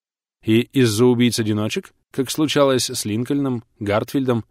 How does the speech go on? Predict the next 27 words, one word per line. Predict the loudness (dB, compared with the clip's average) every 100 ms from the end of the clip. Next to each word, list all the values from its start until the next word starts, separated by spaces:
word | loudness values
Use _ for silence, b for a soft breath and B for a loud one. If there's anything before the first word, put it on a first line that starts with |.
| _
МакКинли | -4 -4 -2 -2 0 0
и | -2 -6
Кеннеди. | -6 -8 -8 -14 -18 _ _ _ _ _ _ _ -6
И | -4
вследствие | -4 -8 -8 -8 -8 -6
болезни, | -4 -6 -6 -6 -6 -8 _ _ -12
как | -12
произошло | -4 -2 -2 -4 -4 -6
с |
Гаррисоном, | -4 -4 -2 -4 -4 -6 -8 _
Хардингом | -8 -6 -2 -2 -2 -4
или | -4 -2
Рузвельтом. | 0 -2 -4 -10 -12 -16 _ _ _ _ _ _ _ _
К |
тому | -6 -4
же | -2
сейчас | -4 -2 0 0
у | 0
них | -2 -2
так | 0 0 0
же, | -4
как | -4 -4
и |
на | -2
последнем | -2 -2 -4 -4 -6
сроке | -4 -4 -2
Рузвельта, | -4 -4 -4 -8 -10